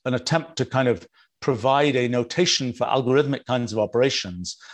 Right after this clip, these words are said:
And he invented a very large number of new sort of symbols like plus signs and times signs, except he'd have, you know, a triangle up with a line through it. And he'd have some kind of different, uh, kinds of Greek-like letters,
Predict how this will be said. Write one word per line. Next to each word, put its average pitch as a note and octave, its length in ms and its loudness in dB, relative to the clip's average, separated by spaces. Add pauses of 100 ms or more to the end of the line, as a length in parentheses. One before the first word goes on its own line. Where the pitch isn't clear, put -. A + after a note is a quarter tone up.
(120)
And A#2 100 0
he C#3+ 100 4
invented C#3+ 480 2
a A#2 40 2
very D3+ 220 4
large C3 340 2
number A#2 380 0 (320)
of A#2 140 -2
new C#3+ 420 4
sort C3+ 220 0
of A2+ 80 -4
symbols C#3+ 500 2
like B2 260 0
plus - 240 0
signs A2+ 240 -2
and G#2+ 100 -8
times A#2+ 360 0
signs, E2+ 260 -8
except G#2 320 -4
he'd A2 220 -2
have, G#2 260 0 (320)
you B2 60 -4
know, A2 140 2
a G#2+ 60 2
triangle B2+ 640 0
up C3 220 0
with A#2 140 0
a G#2+ 40 2
line A#2 400 0
through F2+ 300 -8
it. D#2 140 -8
And F2 80 -8
he'd G2+ 160 -4
have G#2+ 360 0 (360)
some B2 260 0
kind B2 240 0
of G#2 260 -4
different, C#3+ 520 -2
uh, A2 260 2
kinds B2 240 0
of G#2 160 -6
Greek-like A#2 540 0 (100)
letters, A2+ 720 0